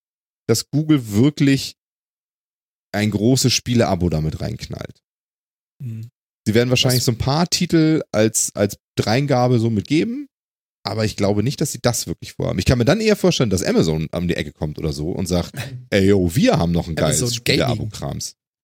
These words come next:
Speaker 2: Gaming.
Speaker 1: Ja,
Speaker 2: Ja.
Speaker 1: also, äh, weil ich glaub, die, die leiden da eher drunter. Also, ja.
Speaker 2: Ja, also, ähm,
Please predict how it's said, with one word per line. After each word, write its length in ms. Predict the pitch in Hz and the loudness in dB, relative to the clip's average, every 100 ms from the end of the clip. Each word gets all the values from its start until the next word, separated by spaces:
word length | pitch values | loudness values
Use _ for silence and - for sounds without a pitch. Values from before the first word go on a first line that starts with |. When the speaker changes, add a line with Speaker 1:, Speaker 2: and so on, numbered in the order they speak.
| - | -2
Speaker 2:
Gaming. 20 | |
Speaker 1:
Ja, 460 | 110 254 107 85 - | 0 0 -2 -10 -12
Speaker 2:
Ja. 160 | - - - | -8 -6 0
Speaker 1:
also, 180 | 120 143 - 170 - | 4 2 0 -10 -2
äh, 160 | 135 127 | 0 2
weil 160 | 135 | 2
ich 80 | 131 | 2
glaub, 240 | 143 120 - | 2 0 -2
die, 320 | 127 254 - | -2 -2 -2
die 240 | 127 131 | -6 -2
leiden 280 | 127 143 180 | 2 2 2
da 60 | 147 | 0
eher 220 | 92 359 | 0 -2
drunter. 400 | - 87 82 - 92 | -2 -2 -2 -4 0
Also, 280 | 95 107 - _ _ _ _ _ _ _ _ _ _ _ _ _ _ _ _ _ _ _ _ - 143 | 2 2 2 _ _ _ _ _ _ _ _ _ _ _ _ _ _ _ _ _ _ _ _ -6 -4
ja. 180 | 110 - | -4 -2
Speaker 2:
Ja, 100 | 170 | 0
also, 180 | 180 185 180 | 2 0 -2
ähm, 260 | 160 170 | -4 -6